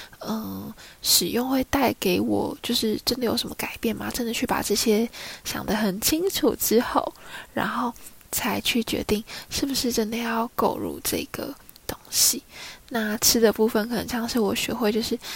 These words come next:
买适合的菜量，因为我家就在市场旁边，所以我一次可以买很少，然后有需要的时候再买，不像是以前可能会做出一些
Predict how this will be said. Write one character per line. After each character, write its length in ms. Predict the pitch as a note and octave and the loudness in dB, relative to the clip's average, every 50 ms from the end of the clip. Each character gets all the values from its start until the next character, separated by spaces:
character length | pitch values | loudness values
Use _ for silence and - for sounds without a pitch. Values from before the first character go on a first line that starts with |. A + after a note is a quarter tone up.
| - - - | -10 -12 -10
买 260 | - A3 G3+ G3 - G#3+ | -8 -8 -6 -6 -2 0
适 220 | - - - B3+ | 2 2 2 2
合 140 | A#3+ A#3+ - | 2 2 0
的 80 | - | 0
菜 320 | A3 - - - B3+ G#3 - | 0 -2 -2 -2 -2 -2 -2
量， 200 | - G3 - - - - - | -2 -2 -2 -4 -6 -12 -12
因 100 | B3+ B3+ | -8 -6
为 80 | B3+ | -6
我 140 | B3+ G#3+ G3 | -4 -4 -4
家 220 | - - G#3 F#3+ | -2 -2 -2 0
就 120 | G#3 A3 G3+ | 2 2 2
在 240 | - G#3 G3+ G3+ - - - - - - - - - - - - - | 2 2 0 0 -2 -4 -12 -18 -16 -14 -14 -14 -14 -16 -16 -10 -2
市 160 | - - - | 2 2 4
场 180 | B3 - A#3+ - A#3 | 4 2 -2 -4 -8
旁 160 | - - - - - - | -10 -10 -10 -14 -12 -8
边， 120 | - - - - - - - - - - | -8 -8 -8 -8 -20 -20 -20 -20 -16 -8
所 160 | - - G#3+ | -2 0 2
以 20 | |
我 140 | G#3 G3 F#3+ | 2 2 2
一 100 | - - | 0 0
次 180 | - - - A3+ | -2 0 -2 0
可 140 | - B3 | 0 0
以 140 | A#3 G3 G#3 | 0 0 0
买 200 | A#3 A#3+ A#3 A#3+ - - - - - - | -2 -4 -8 -10 -10 -14 -18 -18 -12 -6
很 200 | - A3+ G#3 A3+ | -4 -4 0 2
少， 320 | B3 - - - - - | 2 2 2 2 0 -4
然 160 | - A3 G#3 | -6 -6 -6
后 320 | A3 - - C4 A3 A3 A#3 - - - - - | -6 -6 -4 -4 -4 -4 -4 -8 -12 -16 -12 -4
有 100 | - G#3 | -2 -2
需 140 | A#3 - - | 0 2 2
要 160 | C#4+ D4 B3+ | 2 4 2
的 40 | A#3+ | 2
时 140 | B3 - A#3 | 2 2 0
候 60 | G#3+ | 0
再 180 | G#3+ - A#3 A#3 | 0 0 -2 -4
买， 260 | C4 B3 B3+ C4 - - - - | -4 -6 -8 -8 -10 -10 -10 -6
不 60 | - | -2
像 180 | A3+ B3 A3+ A3 | -2 0 0 0
是 160 | - - A#3+ | 0 0 0
以 80 | G#3 - | 0 0
前 280 | - - - - - | -2 -4 -4 -4 -8
可 100 | - - | -8 -8
能 100 | - - | -8 -8
会 160 | A3 B3 B3 A#3 | -6 -4 -4 -4
做 220 | - - B3 G#3+ | -2 0 0 0
出 240 | A3 - - A#3 G3+ | 0 -2 -2 -2 -2
一 40 | G3+ | 0
些 260 | A#3 - - - A3+ | 0 0 0 0 -2